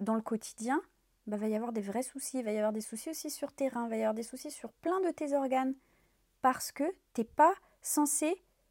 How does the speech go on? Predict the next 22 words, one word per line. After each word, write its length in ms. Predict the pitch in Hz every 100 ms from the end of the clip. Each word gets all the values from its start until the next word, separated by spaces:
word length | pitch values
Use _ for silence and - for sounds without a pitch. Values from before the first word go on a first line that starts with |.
| _ _ -
vivre 540 | 214 208 277 370 226 - -
avec 580 | 226 226 247 302 - -
ce 240 | - - 220
taux 240 | - 320
d'adrénaline 640 | 269 247 247 240 262 285
dans 100 | 226
le 80 | 220
sang, 320 | - - 311 370
dans 100 | 214
le 80 | 208
corps. 340 | - 277 381 - - - _ - - -
Tes 420 | 202 196 190 247
organes 360 | 294 277 320
ne 120 | 294 226
sont 180 | 226
pas 160 | 214 330
censés 580 | - - 294 - - 339
être 260 | 226 226 226
soumis 340 | - 262 311
à 60 | 302
ce 160 | -
stress-là. 560 | 233 - 320 311 -